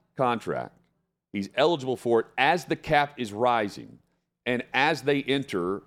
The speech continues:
a ten-year agreement with the collective bargaining, uh, between the N B A and its players,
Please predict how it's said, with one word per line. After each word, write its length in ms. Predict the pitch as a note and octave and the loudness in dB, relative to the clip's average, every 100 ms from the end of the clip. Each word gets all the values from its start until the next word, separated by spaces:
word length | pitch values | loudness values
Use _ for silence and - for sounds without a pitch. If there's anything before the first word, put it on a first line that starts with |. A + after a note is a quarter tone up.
| _ - | _ -2
a 100 | A2+ | -2
ten-year 540 | - - C#3+ C3 C3+ A#2 | -2 -4 -2 0 0 0
agreement 480 | F2+ A#2 B2+ A2+ | 0 0 0 -2
with 100 | G2 | -4
the 80 | G2 | -6
collective 420 | - A2 G#2+ G2+ | -2 -2 -2 -4
bargaining, 540 | E2+ G#2+ A2 F2+ D2 D2 _ _ _ - | 0 2 0 -6 -10 -12 _ _ _ -6
uh, 140 | F#2+ F#2 | -2 -2
between 320 | F#2+ - A2 | -4 -4 -4
the 140 | G2 | -2
N 80 | G#2+ | -2
B 180 | F#2+ G2 | -2 0
A 120 | F#2+ | 0
and 80 | F#2 | 0
its 120 | D#2+ | -6
players, 560 | - C#3 C3+ G#2 F#2 | -4 0 2 2 -2